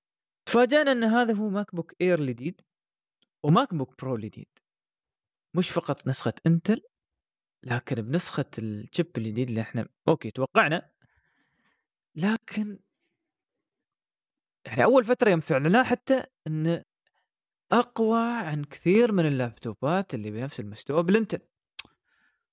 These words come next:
زين، كيف؟ شو هذا؟ والله هذا المعالج اللي هو يسمونه الأم ون.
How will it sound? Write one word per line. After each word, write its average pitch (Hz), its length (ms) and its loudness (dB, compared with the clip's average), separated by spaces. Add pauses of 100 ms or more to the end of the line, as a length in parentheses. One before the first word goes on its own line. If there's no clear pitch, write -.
(160)
زين، - 120 -18
كيف؟ 202 520 2 (1300)
شو 240 260 2
هذا؟ 165 380 4 (640)
والله 175 300 2
هذا 185 100 2
المعالج 175 420 2
اللي 160 140 2
هو 175 60 2
يسمونه 175 420 0
الأم 233 260 -2
ون. 156 100 -4